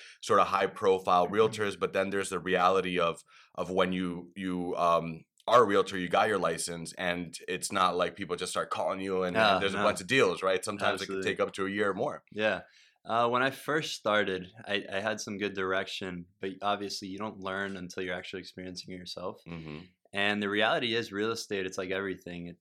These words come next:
Speaker 2: you develop a network as time goes on, and people hear about you, and people are comfortable with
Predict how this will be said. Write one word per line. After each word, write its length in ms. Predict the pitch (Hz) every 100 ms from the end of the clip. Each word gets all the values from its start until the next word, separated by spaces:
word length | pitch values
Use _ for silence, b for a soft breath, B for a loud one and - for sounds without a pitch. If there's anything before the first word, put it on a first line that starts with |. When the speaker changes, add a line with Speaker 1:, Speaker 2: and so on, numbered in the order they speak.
| _
Speaker 2:
you 140 | 95 92
develop 380 | 87 98 101
a 40 | 92
network 440 | 92 98 95 85
as 140 | 87 -
time 300 | 98 90 90
goes 220 | 87 92
on, 420 | 117 120 120 110
and 140 | 95
people 280 | 82 98 92
hear 280 | 87 104 104
about 420 | 98 95 92 -
you, 240 | 98 95 90
and 240 | 87 87
people 240 | 98 87
are 60 | 90
comfortable 580 | - 95 87 92 90 90
with 180 | 87